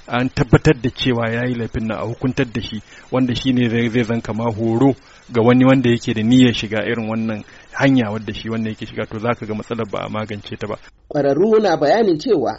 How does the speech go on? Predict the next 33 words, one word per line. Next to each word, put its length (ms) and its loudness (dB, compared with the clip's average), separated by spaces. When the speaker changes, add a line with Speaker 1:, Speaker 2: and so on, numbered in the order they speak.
Speaker 2:
ta'addanci 600 0
na 140 2
da 140 0
alaƙa 480 2
da 60 -4
sauyin 400 2
ɗabi'a, 540 -4
musamman 560 -2
idan 280 -2
an 120 0
yi 80 2
la'akari 560 0
da 60 4
yadda 300 4
jami'an 460 -2
tsaro 320 2
ke 140 -2
gudanar 420 2
da 100 0
ayyukansu. 640 -4
Farfesa 720 2
Otaki 480 0
Osana 560 2
Alananan 680 0
na 100 2
Jami'ar 520 2
Abuja 600 0
yana 280 2
cikin 260 0
masu 240 0
irin 300 2
wannan 300 2
tunanin. 560 -6